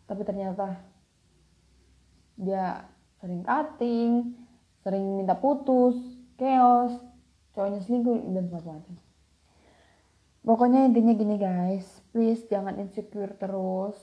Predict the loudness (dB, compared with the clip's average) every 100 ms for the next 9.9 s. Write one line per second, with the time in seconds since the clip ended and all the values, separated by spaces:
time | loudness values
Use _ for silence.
0 | -8 -4 -2 -2 -2 -6 -8 -10 -8 -6
1 | -4 -6 -4 -4 -6 -8 -12 -16 _ -10
2 | -8 -6 -8 -8 -8 -8 -8 -8 -6 -4
3 | -4 -4 -6 -6 -6 -6 -8 -16 -20 -8
4 | -2 -2 -2 -4 -4 -8 -8 -8 -8 -8
5 | -12 -6 -2 -2 -2 -4 -6 -6 -6 -8
6 | -8 -14 -6 0 2 2 0 -4 -2 -4
7 | -4 -6 -6 -6 -6 -4 -6 -6 -20 _
8 | _ _ _ _ _ -20 -10 -6 -6 -2
9 | 0 0 -2 -2 -2 0 -2 -6